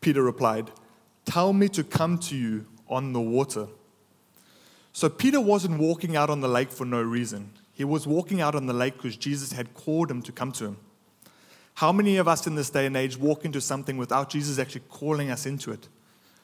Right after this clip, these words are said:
We need to wait for his confirmation to make sure that what he's calling us into, um, is where we,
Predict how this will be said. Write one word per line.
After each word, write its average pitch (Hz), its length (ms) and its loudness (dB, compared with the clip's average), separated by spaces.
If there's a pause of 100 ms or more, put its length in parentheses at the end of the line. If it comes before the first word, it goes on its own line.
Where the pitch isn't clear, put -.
(140)
We 139 100 -2
need 165 120 2
to 160 80 4
wait 147 180 2
for 151 160 -2
his 135 100 0
confirmation 139 680 -2
to 131 100 -12
make 120 160 -4
sure 147 180 -2
that 120 260 -2 (420)
what 139 180 0
he's 135 180 0
calling 151 340 0
us 143 140 -2
into, 139 400 -4 (420)
um, 113 320 -2
is 117 160 -4
where 131 200 2
we, 123 400 -2